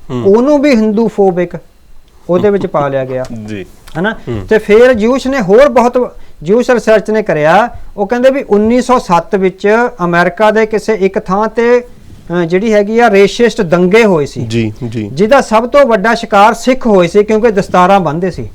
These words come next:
Speaker 1: ਹੂੰ।
Speaker 2: ਉਹਨਾਂ ਸਿੱਖਾਂ ਤੇ ਹੋਏ ਹਮਲਿਆਂ ਨੂੰ ਵੀ ਹਿੰਦੂ ਫੋਬਿਕ ਕਹਿ ਦਿੱਤਾ ਗਿਆ।
Speaker 1: ਹੂੰ, ਹੂੰ, ਹੂੰ।
Speaker 2: ਹਨਾ? ਜਿਹੜਾ ਉੱਨੀ ਸੌ ਸੱਤ ਦਾ ਤੇ ਉੱਨੀ ਸੌ ਚੌਵੀ ਦਾ ਇਮੀਗ੍ਰੇਸ਼ਨ ਦਾ ਕਾਨੂੰਨ ਆ ਅਮਰੀਕਾ ਦਾ,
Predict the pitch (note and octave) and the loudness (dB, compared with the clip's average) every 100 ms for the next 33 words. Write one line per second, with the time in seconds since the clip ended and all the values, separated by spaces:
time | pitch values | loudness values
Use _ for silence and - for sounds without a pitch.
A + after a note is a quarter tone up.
0 | - C3 A2 F#2+ - - G#3+ C#4 C4+ A3 | -12 -8 -6 -8 -12 -4 0 2 2 0
1 | F#3+ - B3+ C#4 C#4 C#4 G3+ G3+ A3+ F#3 | -4 -4 -2 0 2 2 4 4 4 2
2 | F#3 G3+ A3 A3 A3 A3+ F#3+ F#3+ F#3 G3+ | 2 2 2 2 0 2 2 2 4 4
3 | G3+ F#3+ G3 G3 G#3 G#3 G#3+ G#3 F#3 F3 | 4 2 2 0 -2 -2 -4 -6 -6 -8
4 | D#3+ - - C#3 C#3 C3+ C3 B2+ A#2+ A#2+ | -12 -20 -16 -10 -8 -8 -8 -8 -8 -8
5 | G#2+ G#2+ - E3+ G#3 - - - - D#3 | -8 -12 -10 -8 -8 -12 -18 -18 -6 -2
6 | G3+ B3+ A#3 G3+ G#3+ A#3 A#3 A#3+ - F#3 | 2 2 2 0 0 -2 0 -2 0 0
7 | F3 G#3 G#3+ A3 A#3+ A3 G#3+ G#3+ A3+ G#3+ | 0 -2 -2 0 0 0 0 -2 -2 -4
8 | G3+ F3 F3 G#3 G#3+ A3+ F#3 A3 D4 B3+ | 0 0 0 0 0 0 0 0 0 2
9 | A#3 - G#3+ G3 G3 E3 D#3 D#3+ E3 D#3+ | 0 0 0 0 0 -2 -2 -2 -2 0
10 | D3+ D3 C#3+ B2+ | -2 -2 -6 -6